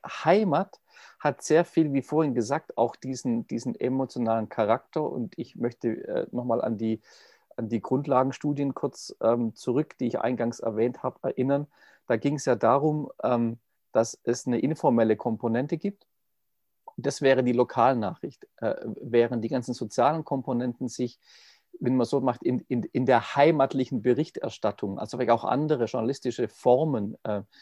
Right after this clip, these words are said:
mehr Reportagen, mehr Features, größere Stücke, größere Bilder, emotionalisierend.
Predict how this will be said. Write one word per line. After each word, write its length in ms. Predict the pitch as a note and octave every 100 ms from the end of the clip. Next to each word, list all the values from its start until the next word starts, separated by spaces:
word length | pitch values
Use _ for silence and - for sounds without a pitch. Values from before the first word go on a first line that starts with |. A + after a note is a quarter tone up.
| _ _
mehr 280 | A2+ A#2+ C#3
Reportagen, 800 | C3+ - A#2+ - A#2+ C3 - A2
mehr 200 | G#2 A#2
Features, 500 | - C3+ C#3 A#2 -
größere 360 | - B2+ - B2
Stücke, 420 | - C3+ - G#2
größere 420 | - B2+ C3 B2
Bilder, 460 | G#2 C3 D3 G#2+ -
emotionalisierend. 1120 | A#2+ B2 - A2+ G#2+ G#2+ G2 A2 A#2+ D#3 F#3